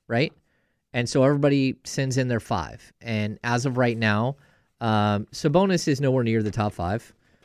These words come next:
Um, which, you know, again, we can look at M V P, uh, ladder for E S P N, sees, like, number seven.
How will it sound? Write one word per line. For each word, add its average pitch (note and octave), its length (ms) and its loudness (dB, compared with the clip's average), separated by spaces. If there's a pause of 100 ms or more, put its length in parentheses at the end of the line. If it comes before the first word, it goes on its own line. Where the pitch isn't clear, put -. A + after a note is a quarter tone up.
(180)
Um, G2+ 460 0 (180)
which, A2+ 480 -2
you - 120 -10
know, G2 220 -2
again, G#2 380 -2
we A2 140 2
can G#2+ 180 -2
look G2 180 -2
at G2 60 -4
M F#2+ 120 -4
V F#2 120 -4
P, G2 280 -4 (240)
uh, G2 220 -2
ladder F#2 300 -2
for G2+ 160 -6
E G2+ 100 -2
S F#2+ 120 -4
P G#2+ 160 -2
N, F#2 160 -2
sees, F#2+ 280 -6
like, F2+ 180 -4
number F2+ 180 -6
seven. F#2 360 -2